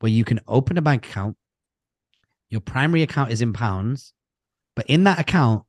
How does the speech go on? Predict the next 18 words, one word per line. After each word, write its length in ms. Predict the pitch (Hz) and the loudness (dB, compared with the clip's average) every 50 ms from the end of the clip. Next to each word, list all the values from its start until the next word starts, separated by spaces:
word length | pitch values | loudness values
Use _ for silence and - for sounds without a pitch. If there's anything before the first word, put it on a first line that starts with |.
| _ - | _ -2
you've 180 | 107 113 107 | -2 0 2
also 240 | 117 127 120 - 120 | 2 0 0 -2 -2
got 160 | 104 110 - | -4 -2 -2
a 60 | 101 | -2
euros 460 | 107 98 104 120 131 143 147 147 135 139 | -4 -2 0 0 2 2 2 2 0 0
account, 360 | - - 147 143 147 147 - - | -4 -4 -4 -2 -2 -4 -4 -8
a 40 | - | -10
dollar 360 | 95 117 117 113 117 120 120 | -6 -4 -4 -2 -2 -2 -2
account, 400 | 117 - - 120 120 120 117 - | -4 -6 -6 -6 -6 -6 -6 -8
and, 180 | - 104 101 - _ | -8 -10 -10 -10 _
and, 240 | - 107 107 104 95 | -4 -4 -2 -2 -4
and, 240 | - 101 101 95 - - | -4 -6 -6 -6 -6 -4
and, 340 | 107 101 90 87 87 - _ _ _ _ _ _ _ _ _ _ - 110 | -4 -4 -4 -4 -8 -12 _ _ _ _ _ _ _ _ _ _ -6 -4
and 100 | 113 117 | 0 0
you 60 | 117 | 0
can 160 | 104 131 120 | 2 0 0
take 300 | 110 - 165 175 170 - | 2 2 2 2 2 0
pounds 420 | - - 156 147 127 117 110 101 | -2 0 2 2 4 2 0 -2